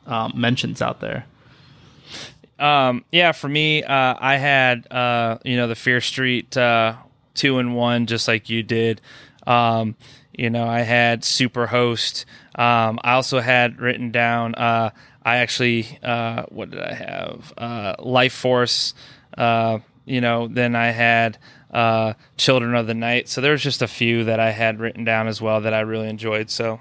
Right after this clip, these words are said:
Speaker 2: those were
Speaker 1: I,
Speaker 2: my,
Speaker 1: I got,
Speaker 2: uh,
Speaker 1: um, Last Matinee. It's on Showtime. It's coming to Shudder this
Speaker 2: Shudder
Speaker 1: month.
Speaker 2: this month. Yeah,
Speaker 1: Um,
Speaker 2: I'm gonna
Speaker 1: it's a,
Speaker 2: watch it on
Speaker 1: it's,
Speaker 2: Shudder.
Speaker 1: it's a
Speaker 2: Yeah.
Speaker 1: really good movie. Uh, Last Night in Soho.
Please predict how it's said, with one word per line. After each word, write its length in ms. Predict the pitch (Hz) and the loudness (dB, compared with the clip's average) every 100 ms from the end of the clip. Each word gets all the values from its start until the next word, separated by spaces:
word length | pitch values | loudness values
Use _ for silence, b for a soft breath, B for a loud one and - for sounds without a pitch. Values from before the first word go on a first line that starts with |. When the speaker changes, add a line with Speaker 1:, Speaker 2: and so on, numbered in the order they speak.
| - | -10
Speaker 2:
those 200 | 117 110 | -12 -6
were 60 | |
Speaker 1:
I, 60 | 156 | -6
Speaker 2:
my, 200 | 120 117 | -4 -4
Speaker 1:
I 40 | 175 | -2
got, 180 | 196 156 | -2 2
Speaker 2:
uh, 40 | |
Speaker 1:
um, 220 | 143 139 131 | 2 2 0
Last 360 | 131 151 - | 2 2 0
Matinee. 640 | 165 156 151 139 135 139 151 | -2 0 0 2 2 0 -4
It's 160 | 131 | -4
on 240 | 139 139 143 | 0 2 2
Showtime. 520 | 139 151 143 151 139 | 0 -2 0 -2 -2
It's 100 | 127 | -2
coming 260 | - 139 139 | -4 -4 -2
to 60 | 131 | -2
Shudder 360 | - 139 135 | -2 0 0
this 180 | 127 127 | -2 -2
Speaker 2:
Shudder 420 | - - 139 139 | 0 2 4 4
Speaker 1:
month. 100 | 131 | 2
Speaker 2:
this 200 | 123 127 | 2 -2
month. 260 | 135 139 127 | 2 2 2
Yeah, 240 | 135 127 127 | 2 2 2
Speaker 1:
Um, 80 | |
Speaker 2:
I'm 100 | 120 | 2
gonna 120 | 127 131 | 2 4
Speaker 1:
it's 60 | |
a, 20 | |
Speaker 2:
watch 220 | 131 131 - | 4 4 0
it 60 | |
on 80 | 123 | -4
Speaker 1:
it's, 80 | 117 | -4
Speaker 2:
Shudder. 280 | 123 117 117 | -4 -4 -4
Speaker 1:
it's 140 | 135 | -6
a 20 | 139 | -4
Speaker 2:
Yeah. 60 | |
Speaker 1:
really 160 | 127 135 | -2 0
good 160 | 143 143 | 0 0
movie. 500 | 135 131 139 135 131 | -2 0 0 0 0
Uh, 240 | 120 120 | 0 -2
Last 360 | 131 135 175 - | 0 2 2 0
Night 200 | 180 175 | 0 2
in 100 | 160 | 0
Soho. 640 | 143 - 160 151 127 120 | -2 0 0 2 0 -2